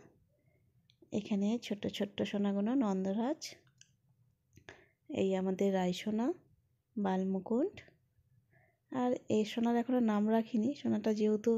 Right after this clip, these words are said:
অঙ্গরাগ করতে এসেছে, তো ওনার নামও নেই, যেহেতু সেরকম সেবা দেয় না ওনারা। আমি চাইছি ওনার, মানে, ও যাতে থেকেই যায় এখন, কারণ ওখানে যেখানে সেবা পায় না সেখানে না থাকাই ভগবান দরকার।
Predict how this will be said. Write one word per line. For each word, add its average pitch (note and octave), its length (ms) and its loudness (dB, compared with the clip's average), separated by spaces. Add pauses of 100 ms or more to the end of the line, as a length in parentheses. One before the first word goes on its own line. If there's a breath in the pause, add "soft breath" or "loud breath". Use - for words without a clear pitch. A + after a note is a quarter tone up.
(680 loud breath)
অঙ্গরাগ A3+ 460 4
করতে A#3+ 280 4
এসেছে, B3 440 2 (120)
তো A#3 80 2
ওনার A3+ 180 4
নামও A3 340 2
নেই, A3 240 4
যেহেতু G3+ 380 2
সেরকম G#3+ 360 -2
সেবা G#3 300 0
দেয় G#3 240 0
না A3 140 0
ওনারা। G3+ 300 -2 (520 loud breath)
আমি A#3+ 160 2
চাইছি A#3+ 400 2 (120)
ওনার, B3 400 2
মানে, A#3 180 2
ও A#3+ 180 4
যাতে B3+ 240 2
থেকেই A#3 440 0
যায় G#3+ 180 4
এখন, G3+ 260 0
কারণ A3 200 0
ওখানে A3+ 240 2
যেখানে A#3 320 0
সেবা A3 320 -2
পায় A3 320 -2
না A3+ 140 2 (460 loud breath)
সেখানে A3+ 340 0
না A3 180 4
থাকাই A3 320 2
ভগবান G#3+ 420 2
দরকার। G3 400 -2